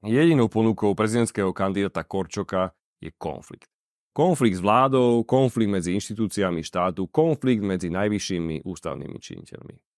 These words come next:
A keďže nič iné neponúka, nutne ho musí prezentovať aj v prezidentskej kampani.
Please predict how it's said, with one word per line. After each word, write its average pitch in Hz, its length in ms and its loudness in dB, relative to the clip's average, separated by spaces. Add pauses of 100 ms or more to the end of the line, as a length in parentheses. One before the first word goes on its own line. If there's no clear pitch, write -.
(380)
A 104 80 0
keďže 131 320 4
nič 160 240 8
iné 143 280 6
neponúka, 113 680 4
nutne 131 600 0
ho 87 120 -10
musí 95 320 -6
prezentovať 80 720 -8
aj 73 80 -12
v - 80 -20
prezidentskej 73 560 -10
kampani. - 440 -18